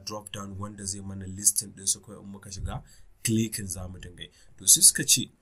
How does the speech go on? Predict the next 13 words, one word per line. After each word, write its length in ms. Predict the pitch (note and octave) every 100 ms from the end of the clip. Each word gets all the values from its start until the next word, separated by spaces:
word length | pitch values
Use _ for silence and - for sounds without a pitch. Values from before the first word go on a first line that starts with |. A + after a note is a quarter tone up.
| - - _ _ - - - - -
a 120 | G#2+ A2
nan, 160 | G#2+ - _ _ _ _ _
"We 160 | G2+ A2+
want 220 | D3 D#3
all 160 | C3 B2+
these 180 | A#2+ A#2
three 240 | - A2
department 400 | G2+ G#2 G2 F#2+
ga 120 | F2 -
su, 180 | -
this 220 | G2+ A#2 -
department 500 | - G2+ G#2 G2+ F#2+
are 160 | E2+